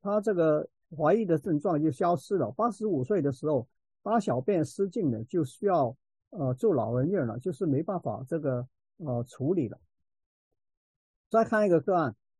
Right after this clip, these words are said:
八十，八岁的一个女人跟两个女儿住，三年前开始失去记忆，两年前开始失眠、哭泣、没有胃口，怀疑女儿谋害她、偷她的钱，在她食物里面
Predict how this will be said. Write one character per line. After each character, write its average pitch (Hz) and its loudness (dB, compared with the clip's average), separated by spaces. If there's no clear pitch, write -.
八 285 0
十， 277 0
八 269 2
岁 277 2
的 202 6
一 - 6
个 226 4
女 139 4
人 170 2
跟 226 0
两 131 0
个 156 2
女 135 2
儿 147 2
住， 160 -2
三 285 2
年 233 6
前 233 0
开 233 0
始 131 -4
失 214 -8
去 202 -4
记 - -12
忆， 202 0
两 135 2
年 196 2
前 196 0
开 226 -2
始 131 -4
失 214 -4
眠、 156 2
哭 208 -6
泣、 196 -6
没 165 4
有 226 6
胃 185 6
口， 117 -4
怀 175 4
疑 220 0
女 165 0
儿 160 0
谋 143 2
害 233 0
她、 185 -2
偷 220 2
她 214 -2
的 175 2
钱， 151 -4
在 202 0
她 208 0
食 - -6
物 196 0
里 120 0
面 143 0